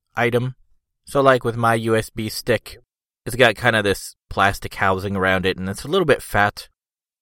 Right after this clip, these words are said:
and it used to kinda bump into my mouse on the previous system. But here, there's plenty of room.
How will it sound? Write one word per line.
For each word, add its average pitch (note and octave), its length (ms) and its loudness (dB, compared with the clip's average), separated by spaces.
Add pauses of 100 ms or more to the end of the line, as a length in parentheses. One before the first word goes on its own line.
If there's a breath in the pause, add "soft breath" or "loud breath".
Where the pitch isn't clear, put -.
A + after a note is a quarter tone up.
and A#2 120 -8
it B2+ 60 -2
used - 160 -4
to B2 80 0
kinda A#2 280 -2
bump G2 260 -2
into G2 240 -2
my F#2 120 0
mouse F2+ 520 -2 (560)
on F#2+ 140 0
the F#2 80 -2
previous F#2+ 340 -4
system. F#2 460 -6 (440)
But A2 120 0
here, C#3+ 460 6
there's A2 260 2
plenty A2+ 320 -2
of F2+ 120 -2
room. F#2+ 360 -2